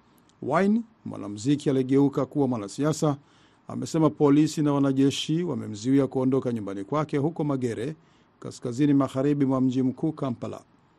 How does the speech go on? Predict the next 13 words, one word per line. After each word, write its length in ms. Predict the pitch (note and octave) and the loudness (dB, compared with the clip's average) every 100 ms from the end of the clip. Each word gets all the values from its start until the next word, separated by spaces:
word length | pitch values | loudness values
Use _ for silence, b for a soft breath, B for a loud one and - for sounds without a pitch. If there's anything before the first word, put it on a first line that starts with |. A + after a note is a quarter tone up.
| _ _ _ - | _ _ _ -12
"Jeshi 580 | A2 C#3 C#3+ D3+ C#3+ C#3 | -2 0 0 0 2 2
na 160 | C3 | 0
polisi 500 | B2 C3+ C3 C#3 - | -4 -2 0 0 0
wameizingira 640 | C3+ B2+ A#2+ B2 A#2+ B2+ A#2+ | 0 0 0 -2 0 0 -2
nyumba 260 | A2 F#2+ | -4 -6
yetu 420 | G2+ C#3+ - D3+ D3 b b b - | -4 -4 -4 -8 -8 b b b -14
na 80 | A2+ | -14
kutuweka 560 | A2 A#2+ C3 C#3+ C#3 | -10 -2 2 2 2
chini 260 | B2 - C#3+ | -2 0 2
ya 60 | C3 | 2
kizuizi 420 | C3+ A#2+ C3+ C3 | 0 -2 -2 -2
cha 140 | C3+ | -4
nyumbani, 560 | B2 A#2+ B2+ D#3+ D3 | -2 -2 -4 0 0